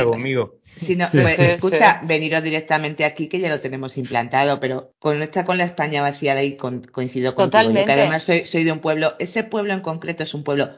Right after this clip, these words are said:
Speaker 1: muy, muy, muy pequeño, pero es que resulta que tenemos uno de los festivales más importantes y viene gente de muchos sitios. O sea, ese pueblo lo han, lo han gestionado muy bien, lo de la España vaciada. Está en una zona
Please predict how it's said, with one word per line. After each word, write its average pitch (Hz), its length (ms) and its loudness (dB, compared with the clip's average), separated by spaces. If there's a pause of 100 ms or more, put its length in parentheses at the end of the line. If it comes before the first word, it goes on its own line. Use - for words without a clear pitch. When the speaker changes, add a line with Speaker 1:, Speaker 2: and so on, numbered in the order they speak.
(180)
Speaker 1:
muy, 208 360 -2
muy, 147 180 0
muy 143 180 0
pequeño, 135 540 -4 (720)
pero 156 160 2
es 147 100 -2
que 185 120 -2
resulta 190 360 -4
que 185 80 -6
tenemos 156 360 -6
uno 170 100 -2
de 160 80 -4
los 165 100 -2
festivales 143 500 0
más 143 200 -4
importantes 139 840 -4
y 165 100 -4
viene 151 280 -2
gente 151 480 -4 (340)
de 156 160 0
muchos 147 340 -2
sitios. 165 340 -4
O 143 40 -6
sea, 131 200 2
ese 180 200 -2
pueblo 160 380 0
lo 170 120 0
han, 143 260 -4
lo 147 160 -2
han 147 100 -4
gestionado 175 440 -4
muy 147 140 -4
bien, 156 180 -2
lo 180 80 -4
de 151 60 -2
la 139 80 0
España 131 380 -6
vaciada. 127 440 -2
Está 135 200 -6
en 143 80 -2
una 160 180 -2
zona 160 420 -2